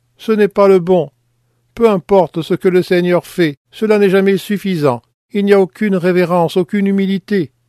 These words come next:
En passant, l'ingratitude est le laid enfant de l'orgueil. L'ingratitude tuera votre joie puisque vous n'en aurez jamais assez. Si vous n'apprenez pas à remercier Dieu pour chaque petite chose qu'il fait, tout ce qu'il vous a donné, pour chaque bénédiction que vous avez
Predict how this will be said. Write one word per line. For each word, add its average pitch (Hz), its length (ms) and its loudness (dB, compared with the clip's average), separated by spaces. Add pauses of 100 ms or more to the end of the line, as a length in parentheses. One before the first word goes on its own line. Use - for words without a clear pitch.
(280)
En 165 120 -2
passant, 185 400 -2
l'ingratitude 175 840 -2
est 175 300 2
le 175 240 0
laid 190 380 2
enfant 185 440 -2
de 185 80 0
l'orgueil. 175 680 -2 (260)
L'ingratitude 170 800 -2
tuera 175 280 2
votre 165 320 -2
joie 208 300 0
puisque 214 340 -6
vous 202 280 -2
n'en 190 140 0
aurez 175 200 0
jamais 165 260 0
assez. 143 460 -4 (580)
Si - 180 -4
vous 202 140 0
n'apprenez 175 420 0
pas 202 220 0
à 170 40 2
remercier 147 560 -2
Dieu 147 260 -2
pour 127 220 -8
chaque 151 200 -2
petite 180 320 -6
chose 208 340 -2
qu'il 165 180 -6
fait, 208 320 -4 (300)
tout 208 140 0
ce 180 120 -4
qu'il 156 180 -2
vous 131 240 -2
a 131 80 2
donné, 196 360 -2 (380)
pour 160 180 -2
chaque - 280 -4
bénédiction 160 680 -2
que 185 120 -4
vous 175 220 -2
avez 196 300 -2